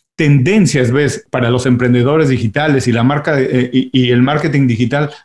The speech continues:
a partir de la pandemia? ¿Qué cosas han cambiado, se han acelerado? ¿Qué es una amenaza o qué es una oportunidad? Si nos puedes mencionar algunas cuantas para las personas que nos oyen, que estén atentos.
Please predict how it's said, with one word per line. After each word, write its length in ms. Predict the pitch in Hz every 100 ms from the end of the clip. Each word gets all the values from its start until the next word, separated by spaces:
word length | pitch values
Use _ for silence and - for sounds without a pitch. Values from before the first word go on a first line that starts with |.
| _
a 160 | 127 117
partir 340 | 147 147 180
de 100 | 175
la 140 | 151 123
pandemia? 500 | 113 110 104 98 - _ _ -
¿Qué 140 | 220
cosas 340 | 185 190 220 185
han 140 | 175
cambiado, 640 | 151 143 139 143 143 147 - -
se 160 | -
han 160 | 170 170
acelerado? 800 | 160 135 127 123 143 147 139 139
¿Qué 80 | 202
es 120 | 214
una 180 | 226 185
amenaza 500 | 147 139 160 165 170 -
o 100 | 123
qué 80 |
es 80 | 180
una 160 | 190 175
oportunidad? 460 | 131 131 139 151
Si 100 | 147
nos 160 | 147 143
puedes 220 | 233 233
mencionar 380 | 196 143 151 165
algunas 380 | 160 156 165 151
cuantas 360 | 151 143 151
para 180 | - 123
las 160 | 117 -
personas 400 | 123 165 165 -
que 60 |
nos 180 | 131 127
oyen, 220 | 139 143
que 80 | 135
estén 260 | 120 147 151
atentos. 400 | 123 139 135